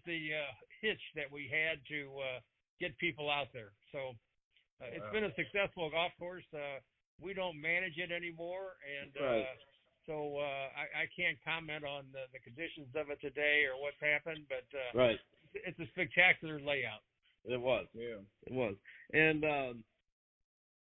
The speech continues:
Speaker 3: just to kinda give everybody a little bit of a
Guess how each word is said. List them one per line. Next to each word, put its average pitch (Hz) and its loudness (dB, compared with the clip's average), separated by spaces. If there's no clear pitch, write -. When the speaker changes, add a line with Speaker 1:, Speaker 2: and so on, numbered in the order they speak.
Speaker 3:
just 220 -2
to 170 -2
kinda 175 -2
give 160 -2
everybody 147 -2
a 135 -4
little 143 -6
bit 135 -6
of 127 -6
a 113 -8